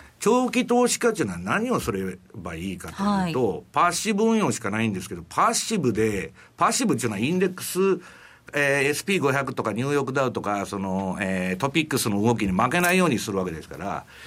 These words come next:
Speaker 1: 一番安いコストで運用しようと思ったら、株のイーティーエフ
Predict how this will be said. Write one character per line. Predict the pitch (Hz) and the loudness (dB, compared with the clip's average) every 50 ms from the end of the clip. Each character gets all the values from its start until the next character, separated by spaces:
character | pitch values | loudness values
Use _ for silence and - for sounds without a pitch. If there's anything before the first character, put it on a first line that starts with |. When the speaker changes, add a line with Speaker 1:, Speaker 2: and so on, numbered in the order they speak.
| - - - - - | -18 -18 -18 -10 -4
Speaker 1:
一 | - 165 151 - 202 202 | -4 -4 -2 0 0 2
番 | 170 185 185 185 190 196 180 147 110 - - - | 4 4 4 4 4 4 4 4 2 0 -4 -4
安 | - 135 131 135 135 - - 170 | 0 2 4 4 4 4 4 4
い | 143 120 | 4 4
コ | - 117 104 | 4 2 2
ス | - - | 2 2
ト | 104 90 | 2 2
で | 85 | 4
運 | 90 90 101 113 120 120 | 4 4 4 4 4 4
用 | 123 120 120 | 4 2 2
し | 110 - - | 0 2 2
よ | 127 117 101 | 2 2 2
う | 90 | 0
と | - 87 | -2 -4
思 | 82 80 80 | -4 -4 -4
っ | 76 | -6
た | - - 80 76 | -6 -8 -6 -4
ら、 | 80 95 101 92 76 - - - _ _ _ | -2 -2 -2 -2 -4 -6 -8 -14 _ _ _
株 | - - 151 151 175 | -2 0 0 2 2
の | 170 165 | 2 2
イ | 156 156 170 185 | 2 2 2 0
ー | 185 185 | 0 0
テ | 180 180 | 0 2
ィ | 165 | 2
ー | 156 | 2
エ | 131 | 2
フ | 85 85 | 0 -4